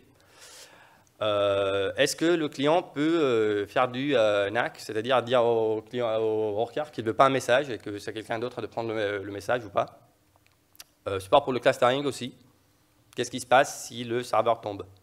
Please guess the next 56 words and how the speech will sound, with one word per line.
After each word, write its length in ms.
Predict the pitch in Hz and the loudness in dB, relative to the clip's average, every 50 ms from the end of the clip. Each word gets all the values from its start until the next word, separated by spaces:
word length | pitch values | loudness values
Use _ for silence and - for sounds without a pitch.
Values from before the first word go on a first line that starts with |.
| _ _ - | _ _ -14
Est-ce 120 | 104 - | -14 -10
qu'on 120 | - 120 107 | -8 -8 -6
peut 180 | 117 123 113 | -2 2 2
avoir 180 | 113 110 110 107 | 2 2 2 0
du 80 | 104 | -2
clustering ? 500 | 98 - 107 104 - - 107 120 147 165 | -2 -6 -6 -4 -2 -4 -4 -4 -4 -8
Est-ce 140 | 113 107 - | -10 -12 -12
que 80 | - 107 | -10 -12
lui 100 | 107 110 | -10 -4
va 120 | 104 110 | -4 -6
stocker 260 | - - 104 - 117 | -6 -6 -10 -6 -4
les 80 | 113 113 | -4 -4
messages 260 | 107 104 - 120 107 | -4 -2 0 -2 -2
sur 140 | - - 107 | 0 -2 -4
le 100 | 107 101 | -4 -4
disque 280 | 104 120 143 - - _ _ _ _ _ _ - | -4 -6 -10 -12 -16 _ _ _ _ _ _ -10
ou 60 | - 113 | -10 -10
est-ce 80 | - | -8
qu'il 100 | - 110 | -8 -8
les 60 | 104 | -4
garde 160 | 104 113 107 - | 0 0 0 0
seulement 240 | - 110 113 110 | -2 -6 -2 -2
en 40 | 110 | -2
mémoire ? 320 | 110 107 101 101 110 127 123 | -2 -2 -2 0 -2 -2 -2
Donc 200 | 104 101 104 - | -4 -8 -10 -10
si 200 | - - 104 98 | -12 -12 -10 -8
le 80 | 95 95 | -8 -4
serveur 320 | - 104 101 104 104 104 | -2 -2 0 0 -2 -4
tombe 220 | - 107 110 107 98 | -4 -8 -6 -6 -8
ou 200 | 95 98 101 98 | -10 -10 -12 -12
switch, 300 | 92 104 117 107 - - | -12 -14 -14 -12 -8 -6
euh, 100 | 98 92 90 95 - - - - - - - - _ _ _ _ _ _ _ - | -6 -6 -8 -10 -16 -20 -20 -20 -20 -20 -20 -20 _ _ _ _ _ _ _ -6
euh, 280 | 101 104 101 101 101 | -2 0 2 2 2
le 100 | 101 110 | 0 0
nœud 160 | 107 104 110 110 | -2 -2 -6 -6
du 80 | 104 | -8
cluster, 320 | - - 104 101 - 120 123 - | -8 -8 -8 -6 -2 -4 -4 -2
bah, 180 | - 95 95 95 | -2 -2 -2 -2
est-ce 120 | 101 - | -4 -8
qu'ils 100 | - - | -12 -12
sont 120 | - 104 95 | -12 -10 -4
perdus ? 300 | - 98 98 98 113 - - _ - - - - - - - _ | -4 -4 -4 -4 -10 -14 -16 _ -20 -20 -20 -20 -20 -20 -20 _
Et 140 | - - 131 | -4 -2 -2
bien 160 | 135 139 131 | 0 0 -2
sûr, 200 | 131 - - 160 | 0 2 2 2
les 240 | 156 131 113 113 107 | 4 4 4 2 2
performances. 600 | 104 - 147 139 - - 135 120 113 123 151 - - | 2 2 2 4 8 8 8 8 8 2 0 -2 -4
À 60 | - | -6
la 60 | - | -4
fin, 140 | - 120 123 | -4 -4 -6
tout 120 | 113 131 | -4 -4
le 40 | 123 | -4
monde 140 | 131 135 120 | -2 2 2
regarde 280 | 123 120 120 123 123 | 2 2 4 2 2
les 60 | 123 - | 2 2
performances. 640 | - 120 - - 120 117 123 147 156 - - _ | 0 0 0 0 -6 -4 -4 -8 -8 -10 -18 _